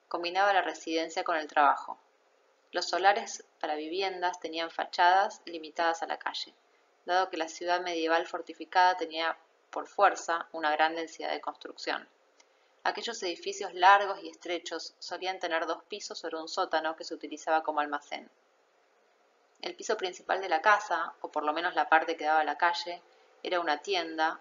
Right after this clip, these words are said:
o si el propietario era un artesano, un lugar de trabajo. La parte residencial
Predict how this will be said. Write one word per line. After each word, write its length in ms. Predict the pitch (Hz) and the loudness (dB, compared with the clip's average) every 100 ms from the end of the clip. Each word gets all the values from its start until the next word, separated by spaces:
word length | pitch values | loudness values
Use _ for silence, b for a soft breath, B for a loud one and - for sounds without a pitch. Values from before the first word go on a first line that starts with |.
| _ | _
o 120 | 165 | -8
si 120 | - | -6
el 80 | 147 | -8
propietario 440 | 151 147 147 165 175 | -8 -10 -4 -2 -2
era 100 | 156 | -4
un 80 | |
artesano, 560 | 147 - 160 196 180 180 | -8 -10 -2 2 2 2
un 80 | 175 | -2
lugar 200 | 160 151 | 0 0
de 80 | 151 | 0
trabajo. 520 | 143 135 139 - - _ _ _ _ _ b b _ | -2 0 -2 -6 -14 _ _ _ _ _ b b _
La 100 | 165 | 0
parte 260 | 175 175 185 | 0 0 -2
residencial 920 | 185 - 185 175 - 214 185 185 | -2 -6 -8 -8 2 6 6 4